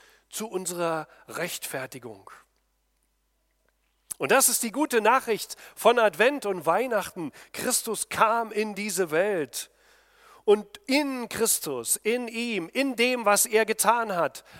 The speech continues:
was ich eben aus dem Glaubensbekenntnis wiederholt habe, uns in Erinnerung gerufen habe, in Christus haben wir diesen Zugang zu diesem ewigen Fels. Vertraut auf den Herrn für immer,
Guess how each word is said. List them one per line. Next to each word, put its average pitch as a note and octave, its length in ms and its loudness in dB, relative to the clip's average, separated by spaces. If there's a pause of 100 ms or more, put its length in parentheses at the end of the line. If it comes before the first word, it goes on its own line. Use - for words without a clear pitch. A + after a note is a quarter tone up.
was F#3+ 180 4
ich A3 200 -6
eben A#3 200 0
aus G3+ 140 2
dem G#3+ 160 -6
Glaubensbekenntnis G#3+ 1120 0 (180)
wiederholt A3+ 640 2
habe, D#3+ 440 2 (160)
uns A#3+ 260 4
in B3 100 0
Erinnerung A3 480 2
gerufen F3+ 460 -4
habe, C3+ 240 0
in B3+ 380 -4
Christus - 640 -2 (240)
haben G#3 400 2
wir G3+ 80 6
diesen F3+ 260 -6
Zugang E3+ 600 0 (420)
zu F#3 200 -6
diesem E3 320 -6
ewigen D#3 640 -4 (160)
Fels. - 920 -4 (1200)
Vertraut F3+ 680 0
auf F#3+ 220 -6
den F3+ 180 -4
Herrn E3+ 340 -2
für D#3+ 160 -8
immer, C#3 460 -2